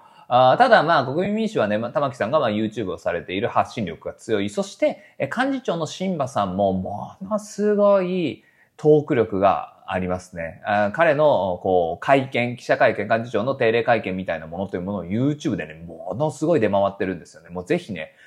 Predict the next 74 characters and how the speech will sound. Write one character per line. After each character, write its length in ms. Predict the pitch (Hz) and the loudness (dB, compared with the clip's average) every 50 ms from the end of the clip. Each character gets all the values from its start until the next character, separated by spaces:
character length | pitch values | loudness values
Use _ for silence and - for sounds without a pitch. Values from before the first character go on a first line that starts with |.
| - _ _ - | -20 _ _ -8
え 420 | 92 90 90 85 80 78 78 80 | -6 -6 -6 -6 -6 -8 -12 -14
ー、 20 | 85 | -14
国 220 | - 101 - 107 98 | -16 -12 -8 -6 -4
民 80 | 98 | -4
民 80 | 95 90 | -4 -4
主 80 | 92 | -6
の 120 | 90 87 - | -8 -8 -6
幹 200 | 104 98 98 95 | -4 -4 -4 -4
事 80 | 95 104 | -6 -6
長 140 | - 98 104 | -6 -6 -4
の 100 | 120 117 | -4 -6
榛 180 | - 117 104 | -6 -6 -6
葉 80 | 95 98 | -6 -8
さ 140 | - 85 85 | -8 -10 -10
ん 20 | |
の 80 | 104 - | -12 -12
声 260 | - - 117 95 87 | -4 -2 -2 -2 0
も、 380 | - 147 156 123 - - - - _ _ _ _ | 2 4 4 4 2 -2 -10 -20 _ _ _ _
声 240 | - - - 143 120 | -14 4 6 6 6
と 80 | - 95 | 6 2
い 60 | 87 | -2
う 20 | |
か 80 | - 92 | -4 -6
喋 300 | - - - 113 131 170 | -10 -8 -4 -2 -2 -2
っ 20 | |
て 220 | 170 - _ 110 85 | -2 -4 _ -6 -6
る 100 | 82 78 | -6 -8
ね、 240 | 80 82 98 - _ _ _ _ _ - 127 - | -12 -14 -14 -18 _ _ _ _ _ -18 -14 -12
感 260 | - - 113 104 101 | -10 -8 -6 -6 -4
じ 100 | 98 95 | -4 -2
も 100 | 92 95 | -2 -2
ね、 200 | 98 98 90 87 | -2 -2 -2 -4
い 20 | |
や、 100 | 85 85 - | -6 -8 -10
こ 120 | - - | -10 -10
れ 80 | 90 90 | -8 -8
め 240 | 92 90 180 - | -6 -4 -4 -2
ち 60 | - - | -2 -2
ゃ 80 | 190 | -4
く 60 | - | -2
ち 80 | - - | -2 -4
ゃ 60 | 226 | -4
ト 200 | 220 - - 269 | -4 0 0 2
ー 160 | 330 339 - | 2 2 2
ク 100 | - 156 | 2 2
を 80 | 123 110 | 2 2
す 160 | - - 113 | 2 0 -2
る 60 | 123 | -2
っ 40 | 151 | -2
て 140 | 147 - 107 | -2 -4 -6
い 60 | 98 | -6
う 0 | 95 | -4
意 20 | |
味 80 | 90 82 | -6 -8
で、 160 | 76 76 - _ | -10 -14 -18 _
喋 300 | - - - 131 151 202 | -16 -6 -2 0 2 2
り 120 | 214 262 220 | 2 2 -2
と 80 | - 226 | -2 -4
し 100 | - - | -2 -4
て 80 | 113 | -6
も 240 | 87 85 90 95 110 | -6 -4 -6 -4 -2
の 80 | 147 196 | -2 0
す 100 | - 302 | 0 0
ご 60 | 339 | 0
い 40 | - | 0
参 200 | - 104 101 101 | -2 -2 -4 -2
考 120 | 101 110 | -2 -2
に 60 | 101 | 0
な 60 | 101 98 | 0 -2
る 100 | 82 76 | -2 -4
ん 40 | |
だ 60 | - - | -10 -14
よ 60 | - | -16
ね。 120 | 85 - | -16 -18